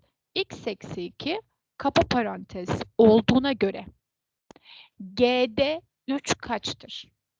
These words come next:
A eksi yedi, B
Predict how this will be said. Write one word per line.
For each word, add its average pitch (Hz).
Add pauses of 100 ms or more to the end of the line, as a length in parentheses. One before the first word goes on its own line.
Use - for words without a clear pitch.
(440)
A 294 (240)
eksi -
yedi, 294 (680)
B 214